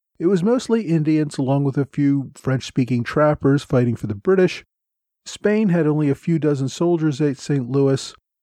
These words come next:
and almost all the defenders were also French-speaking trappers who probably more opposed Britain than supported Spain. On the other side of the river, there were not really any Continental soldiers.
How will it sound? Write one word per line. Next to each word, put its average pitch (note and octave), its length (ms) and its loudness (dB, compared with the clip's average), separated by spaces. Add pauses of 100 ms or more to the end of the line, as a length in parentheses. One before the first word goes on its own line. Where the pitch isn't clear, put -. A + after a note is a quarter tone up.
(300)
and D3 320 0
almost G#3 340 0
all D#3+ 120 2
the C3+ 80 0
defenders D#3+ 640 0
were - 160 -2
also D#3 480 0 (120)
French-speaking B2 720 -2
trappers D3 600 0 (100)
who B2 200 -2
probably B2+ 760 0 (280)
more A3+ 160 2
opposed E3+ 440 0
Britain C3 440 0
than A#2 200 0
supported A2+ 480 -4
Spain. A#2 540 -2 (840)
On A#2+ 180 2
the A#2+ 160 0
other F#3 160 4
side D3+ 260 0
of D3+ 60 2
the C3+ 100 0
river, C3 560 0 (160)
there C3 240 0
were C3 260 0
not E3 220 -2
really D#3 300 2
any C3+ 140 0
Continental C#3+ 540 -2
soldiers. D3 580 0